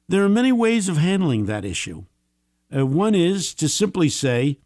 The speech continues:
"We don't understand." And that's ultimately where we end up, no matter what we say. We don't understand. Uh, Mother Teresa, when asked about, about this question,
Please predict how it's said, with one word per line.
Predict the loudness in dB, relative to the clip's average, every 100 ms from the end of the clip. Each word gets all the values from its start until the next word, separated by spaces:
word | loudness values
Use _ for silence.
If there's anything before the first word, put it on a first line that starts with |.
| _ 2
"We | 2 2
don't | 2 2 2
understand." | 2 0 -2 -2 0 0 -4 _ _ _ _
And | 0 4
that's | 4 0 -4 0
ultimately | 0 0 -4 0 2
where | 4 2
we | 4 4
end | 2 2
up, | 0 0
no | 0
matter | 2 0
what | 0 0 0
we | -2 -6
say. | -6 -10 -12 -14 _ _ _ 0
We | 0
don't | 4 2 4
understand. | 0 -2 -4 -4 -2 -4 -10 -18 _ _ -8
Uh, | 0
Mother | 2 2 0
Teresa, | 0 2 2 2 0
when | 0 0
asked | 0 -2 -4
about, | -4 -4 -6 _ _
about | -6 -6 -4
this | -8
question, | -4 -6 -4 -4 -4